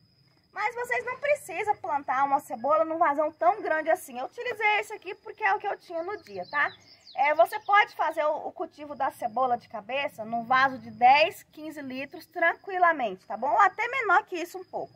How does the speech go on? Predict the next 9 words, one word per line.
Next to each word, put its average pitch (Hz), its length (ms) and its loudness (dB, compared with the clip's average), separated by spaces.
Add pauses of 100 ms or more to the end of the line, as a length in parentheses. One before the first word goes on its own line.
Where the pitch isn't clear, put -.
(200)
Dependendo 269 460 -2
da 269 100 4
quantidade 285 520 2
que - 60 -20
você 302 80 -6
vai 262 160 -2
plantar, 269 560 -4 (520)
fica 294 240 -6
maravilhoso 277 640 2